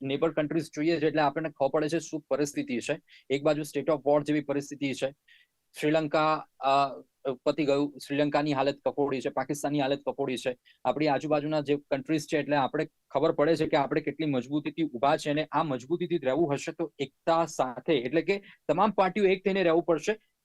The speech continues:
જ્યારે એક ભારત દેશની એક નીતિની વાત આવે એની અંદર. ખેર, આશા અને અપેક્ષા એ જ રાખીએ છીએ. આજે તો ભાજપે રાજ્યવ્યાપી વિરોધ પ્રદર્શન કર્યું છે આરક્ષણને લઈને અને હજુ પણ ક્યાંક જો આરક્ષણને લઈને કે દેશ વિરુદ્ધ કોઈ પણ વસ્તુ આવશે તો ભાજપ વિરોધ પ્રદર્શન કરશે. પરંતુ ક્યાંક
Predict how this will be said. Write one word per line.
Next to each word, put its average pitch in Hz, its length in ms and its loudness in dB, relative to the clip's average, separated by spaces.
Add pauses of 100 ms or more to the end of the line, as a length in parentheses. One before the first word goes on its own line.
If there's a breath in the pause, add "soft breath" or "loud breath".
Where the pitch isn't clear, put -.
(140)
જ્યારે 175 400 2
એક 180 160 -2 (460)
ભારત 160 380 0
દેશની 196 400 0
એક 214 120 -4
નીતિની 180 320 0
વાત 135 280 0
આવે 107 200 -2
એની 101 180 -6
અંદર. 95 180 -4 (400 soft breath)
ખેર, 214 140 6
આશા 170 300 2
અને 226 80 4
અપેક્ષા 214 360 4
એ 202 100 6
જ 175 40 0
રાખીએ 190 280 4
છીએ. 208 120 4
આજે 180 220 4
તો 190 100 0
ભાજપે 165 340 2
રાજ્યવ્યાપી 175 480 2
વિરોધ 165 260 0
પ્રદર્શન 165 400 -2
કર્યું 156 300 -2
છે 196 200 -2 (280 soft breath)
આરક્ષણને 175 520 0
લઈને 160 280 2 (280)
અને 151 160 2 (100)
હજુ 156 200 0
પણ 160 240 0
ક્યાંક 196 500 0
જો 180 240 2
આરક્ષણને 175 600 0
લઈને 190 260 2
કે 190 440 0 (100)
દેશ 175 420 -4
વિરુદ્ધ 139 400 -2
કોઈ 175 180 0
પણ 185 180 -2
વસ્તુ 160 300 -2
આવશે 147 320 2
તો 160 120 -4
ભાજપ 139 340 -2
વિરોધ 156 300 -6
પ્રદર્શન 147 380 -4
કરશે. 143 280 -2
પરંતુ 202 480 0
ક્યાંક 220 420 0